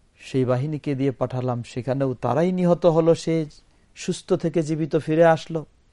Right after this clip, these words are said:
এই বাহিনীকে পাঠালাম, এরাও শেষ হয়ে গেল, কিন্তু বাচ্চা সুস্থ হয়ে,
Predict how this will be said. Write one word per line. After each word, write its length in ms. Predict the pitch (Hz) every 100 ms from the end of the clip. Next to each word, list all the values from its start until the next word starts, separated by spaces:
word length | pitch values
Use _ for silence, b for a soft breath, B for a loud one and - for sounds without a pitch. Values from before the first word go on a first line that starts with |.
| b b b _
এই 120 | 135
বাহিনীকে 480 | 127 127 151 180 185
পাঠালাম, 500 | 170 165 165 170 165
এরাও 420 | - 147 170 185 190 - _ _ _ _ _ -
শেষ 340 | - 185 165
হয়ে 180 | 175 180
গেল, 240 | 175 185 180
কিন্তু 320 | 175 160 170
বাচ্চা 380 | 170 160 - 170
সুস্থ 380 | 180 151 -
হয়ে, 360 | 175 165 175